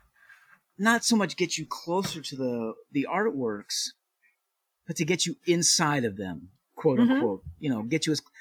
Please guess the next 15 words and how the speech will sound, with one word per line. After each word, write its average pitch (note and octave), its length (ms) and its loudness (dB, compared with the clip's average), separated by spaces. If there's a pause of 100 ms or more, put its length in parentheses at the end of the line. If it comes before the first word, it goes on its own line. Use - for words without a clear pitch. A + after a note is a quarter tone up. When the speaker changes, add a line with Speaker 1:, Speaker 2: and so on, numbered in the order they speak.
(200)
Speaker 1:
get A3 260 4
you F#3 120 -2
so G#3 260 4
close F3 440 2
that D#3 200 -2
the C#3+ 60 -4
picture G#3 380 -2
frame C#3+ 300 0
falls C3+ 380 -2
away A#2+ 340 0
and A#2+ 80 -2
you're B2 140 -2
literally B2+ 560 2
walking B2+ 480 -2
around. A2+ 560 -2